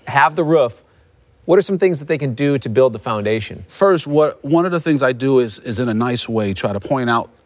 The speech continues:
Speaker 2: what the person's gifts are first.
Speaker 1: Absolutely.
Speaker 2: To make them know that you're, you're on their side. But then you kind of let them know that there's some holes in their game.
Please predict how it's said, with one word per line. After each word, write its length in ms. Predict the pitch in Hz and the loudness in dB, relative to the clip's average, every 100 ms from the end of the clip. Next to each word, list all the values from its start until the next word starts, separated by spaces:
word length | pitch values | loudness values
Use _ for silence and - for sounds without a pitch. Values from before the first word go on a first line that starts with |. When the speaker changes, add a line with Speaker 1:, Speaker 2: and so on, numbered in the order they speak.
| _ | _
Speaker 2:
what 240 | 113 131 | 0 0
the 80 | 127 | 0
person's 360 | 123 120 139 127 | -4 -4 -4 -4
gifts 320 | 143 123 - | -2 -2 -4
are 160 | 90 | -8
first. 720 | 80 - 85 - - - - - - | -10 -4 -4 -4 -14 -16 -18 -20 -6
Speaker 1:
Absolutely. 400 | 104 - 135 113 | -6 -2 -2 0
Speaker 2:
To 60 | |
make 200 | 110 120 | 2 0
them 160 | 110 113 | 0 0
know 180 | 117 117 | 2 2
that 120 | 110 | 0
you're, 280 | 107 107 101 - - | -4 -6 -6 -12 -8
you're 200 | 113 110 | -6 -4
on 180 | 113 107 | -4 -4
their 120 | 101 | -4
side. 380 | - 107 98 90 | -4 -4 -6 -8
But 120 | 98 | -8
then 120 | 151 | -6
you 80 | 180 | -6
kind 240 | 170 143 | -8 -8
of 80 | 107 - _ _ | -8 -10 _ _
let 180 | 120 120 | -4 -2
them 140 | 120 | 0
know 160 | 113 110 | 2 2
that 160 | 107 98 | 0 -2
there's 180 | 101 | -4
some 120 | - 92 | -4 -6
holes 360 | 104 98 95 | -6 -4 -4
in 120 | 92 | -4
their 180 | 92 87 | -4 -4
game. 300 | 90 95 71 | -6 -8 -8